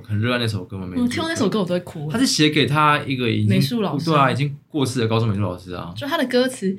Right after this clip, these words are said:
Speaker 2: 我之前那个哭点那集也讲过，那首歌的歌词，我就觉得
Speaker 1: 一个，一个点一个圈，是不是？
Speaker 2: 来不及画的圆。
Speaker 1: <laughs> 就是很有感觉。
Speaker 2: <laughs> 对啊。
Speaker 1: 爱很多歌都很好哭啊，那个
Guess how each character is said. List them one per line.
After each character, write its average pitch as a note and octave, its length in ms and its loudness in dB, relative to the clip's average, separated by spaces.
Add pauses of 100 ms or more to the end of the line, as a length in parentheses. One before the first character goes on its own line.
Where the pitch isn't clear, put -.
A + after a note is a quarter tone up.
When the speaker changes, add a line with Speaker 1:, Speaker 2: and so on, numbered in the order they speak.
(160)
Speaker 2:
我 A3+ 80 -4
之 A3+ 140 -2
前 C#4 320 2
那 D4+ 140 -2
个 B3 120 2 (200)
哭 C#4 240 -2
点 A3 180 2
那 A3+ 140 0
集 G#3 100 -6
也 F3 100 0
讲 E3+ 220 -4
过， G3 140 -6
那 A3+ 80 -6
首 A3 160 -6
歌 G3+ 180 -4
的 G3+ 80 -4
歌 G3 180 -6
词， G3 240 -10
我 D#3+ 80 -6
就 F#3+ 60 -2
觉 F3+ 100 4
得 A2 60 0
Speaker 1:
一 G2 40 -4
个， F3+ 160 -4
一 - 20 -2
个 D#3+ 100 2
点 G2+ 240 -4
一 B2 60 -4
个 A#2+ 100 -2
圈， G#2+ 260 -2
是 G2 120 -6
不 F#2 80 -8
是？ F2+ 200 -10 (340)
Speaker 2:
来 G#3+ 180 -4
不 B3 100 -4
及 A3 160 -2
画 G#3+ 180 0
的 F#3 80 0
圆。 F#3+ 160 2 (920)
Speaker 1:
<laughs> G#3+ 1160 -4
就 E3 220 2
是 E3+ 180 2
很 E3 240 2
有 D3+ 80 2
感 C3+ 220 0
觉。 - 320 0 (280)
Speaker 2:
<laughs> - 380 -4
对 G#3+ 80 -8
啊。 D3 220 -4 (460)
Speaker 1:
爱 C#4+ 200 4
很 F#3+ 120 6
多 F3+ 100 6
歌 F#3+ 80 6
都 F#3 120 2
很 D3+ 60 4
好 A2 140 6
哭 B2 300 0
啊， A#2 240 2 (260)
那 G3+ 100 -6
个 F3+ 120 2